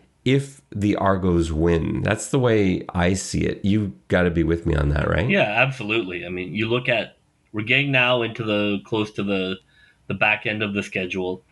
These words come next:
Speaker 2: Uh, we're up one game on Hamilton. If we win this, we're up two in the win column.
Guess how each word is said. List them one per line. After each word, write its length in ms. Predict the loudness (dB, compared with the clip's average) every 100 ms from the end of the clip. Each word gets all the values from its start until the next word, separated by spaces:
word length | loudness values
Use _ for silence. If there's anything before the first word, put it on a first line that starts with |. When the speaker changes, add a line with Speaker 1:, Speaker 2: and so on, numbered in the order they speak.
| _ _ -14
Speaker 2:
Uh, 220 | -10 -10
we're 200 | -8 -6 0
up 220 | 0 0
one 300 | -2 2 2
game 280 | 2 2 4
on 120 | 2
Hamilton. 500 | 0 -2 -2 -2 -4
If 160 | -4 -2
we 140 | -2
win 260 | 0 0 0
this, 300 | -2 -2 -4
we're 140 | -4
up 200 | -4 -6
two 280 | -2 2 2
in 100 | 2
the 60 | 0
win 260 | 0 -2
column. 520 | -2 -2 0 -2 -4